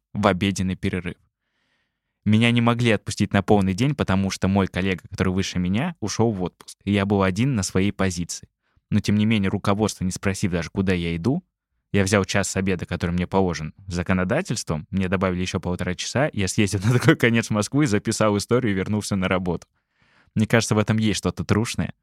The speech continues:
Но снова же, я думаю, что я в начале пути, беру реванш за этот год в армии,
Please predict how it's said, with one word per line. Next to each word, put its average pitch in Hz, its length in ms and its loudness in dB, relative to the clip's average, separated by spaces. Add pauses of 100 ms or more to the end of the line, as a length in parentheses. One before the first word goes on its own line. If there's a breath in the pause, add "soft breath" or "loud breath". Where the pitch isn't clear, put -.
(420)
Но 156 100 4
снова 254 280 2
же, 147 120 0
я 117 160 4
думаю, 113 240 2
что - 140 0
я 104 60 4
в 101 60 0
начале 101 380 0
пути, 120 440 -4 (520)
беру 98 260 4
реванш 92 400 0
за 87 80 -4
этот 87 220 -4
год 85 200 -4
в 101 60 2
армии, 139 320 -2